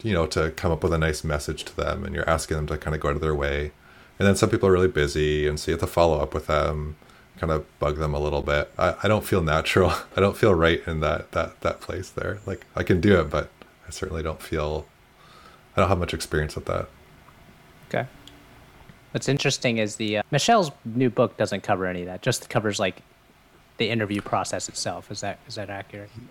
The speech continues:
Speaker 1: Yeah, as far as I know. I think there might be a small part about finding people. And I know, well, actually, she does have one spot about finding people, and that was about, like, offering paid, like, you know, "Here, have a gift card if you talk to me,"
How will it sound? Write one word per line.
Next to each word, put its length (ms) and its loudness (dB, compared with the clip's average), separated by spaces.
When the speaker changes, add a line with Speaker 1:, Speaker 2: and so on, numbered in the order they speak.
Speaker 1:
Yeah, 300 6
as 180 2
far 160 6
as 100 2
I 80 6
know. 320 -2
I 20 -4
think 160 0
there 100 4
might 280 2
be 80 -2
a 40 -2
small 320 -2
part 280 -4
about 260 -8
finding 320 -6
people. 460 -8
And 100 2
I 40 2
know, 80 0
well, 220 0
actually, 340 2
she 120 -6
does 160 2
have 100 4
one 220 4
spot 260 2
about 220 0
finding 260 2
people, 300 -2
and 80 0
that 140 2
was 200 -4
about, 380 0
like, 300 -2
offering 380 0
paid, 480 -4
like, 300 -4
you 60 -4
know, 180 -2
"Here, 240 -2
have 160 -2
a 60 -2
gift 220 -4
card 240 -2
if 120 -8
you 80 -8
talk 240 -4
to 80 -8
me," 220 -8